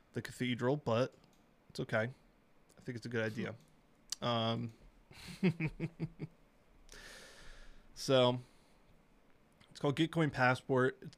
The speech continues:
decentralized identity, which is a hot topic lately. I've been seeing a lot more people talking about soulbound N F Ts and things like that, which is also part of decentralized identity. Soulbound N F T is an N F T that you can't sell.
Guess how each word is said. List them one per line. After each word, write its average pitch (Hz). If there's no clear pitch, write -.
decentralized 135
identity, 120
which 127
is 113
a 113
hot 123
topic 117
lately. 113
I've 113
been 107
seeing 117
a 113
lot 110
more 113
people -
talking 113
about 113
soulbound 113
N 107
F 104
Ts 117
and 107
things 113
like 110
that, 107
which -
is 110
also 110
part 113
of 104
decentralized 110
identity. 110
Soulbound 110
N 110
F 104
T 120
is 110
an 117
N 110
F 104
T 120
that 120
you 120
can't -
sell. 117